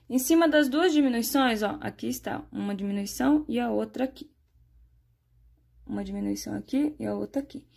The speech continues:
Chegando em cima delas, eu vou fazer o quê? Uma diminuição. Só uma diminuição, tá? E aí, eu sigo fazendo novamente ponto baixos. Até lá no final,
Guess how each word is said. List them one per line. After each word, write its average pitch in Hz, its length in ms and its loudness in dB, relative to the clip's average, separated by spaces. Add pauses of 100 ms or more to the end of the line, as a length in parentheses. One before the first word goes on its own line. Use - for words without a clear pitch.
(260)
Chegando 254 340 4
em 311 80 8
cima 302 300 4
delas, 220 840 2 (360)
eu - 60 -12
vou 220 140 -2
fazer 240 260 -2
o 247 60 -2
quê? - 360 -10
Uma 214 240 -4
diminuição. 240 760 -2 (1700)
Só 277 300 4
uma 269 220 4
diminuição, 254 680 -2
tá? 226 300 -8 (480)
E 220 160 -4
aí, 220 220 2
eu 226 100 -2
sigo 226 320 -4
fazendo 214 460 -6
novamente 214 640 -4
ponto 220 340 -8
baixos. - 640 -8 (460)
Até 214 340 -4
lá 254 120 4
no 262 100 2
final, 240 580 0